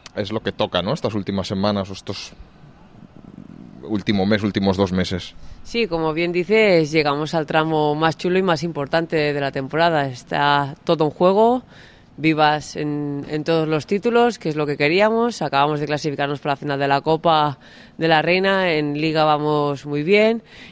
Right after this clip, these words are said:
Speaker 2: y, y se acercan los, los cuartos de, de Champions. La verdad que creo que estamos en, en un buen momento. Ayer tuvimos un, un gran partido contra, contra el Tenerife, así que, que nada, seguir perfeccionando quizá cositas que, que siempre hay que,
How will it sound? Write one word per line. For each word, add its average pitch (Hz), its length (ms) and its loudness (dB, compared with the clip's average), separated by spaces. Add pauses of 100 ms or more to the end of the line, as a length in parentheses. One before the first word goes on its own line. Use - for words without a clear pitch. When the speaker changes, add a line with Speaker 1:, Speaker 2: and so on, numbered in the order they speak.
(100)
Speaker 2:
y, 147 920 0
y 135 60 -6
se - 160 -6
acercan 143 360 0
los, 139 540 0
los 147 200 -4
cuartos 147 320 0
de, 139 400 0
de 135 160 -2
Champions. 170 460 0
La 135 100 -2
verdad 135 180 -2
que 151 100 -6
creo 151 280 0
que 151 60 0
estamos 143 420 -4
en, 139 300 -2 (380)
en 165 200 0
un 165 100 0
buen 165 160 2
momento. 220 460 4
Ayer 170 560 4
tuvimos 160 440 0
un, 160 300 -2
un 151 180 -4
gran 160 220 2
partido 160 400 0
contra, 151 560 -2
contra 156 180 -2
el 143 80 0
Tenerife, 156 460 -2
así 170 280 -2
que, 143 360 -2 (460)
que 180 120 4
nada, 202 340 6
seguir 185 720 2
perfeccionando 175 680 -2
quizá 196 240 0
cositas 190 460 -2
que, 170 420 2
que 165 80 -2
siempre 185 280 0
hay 175 60 2
que, 160 480 2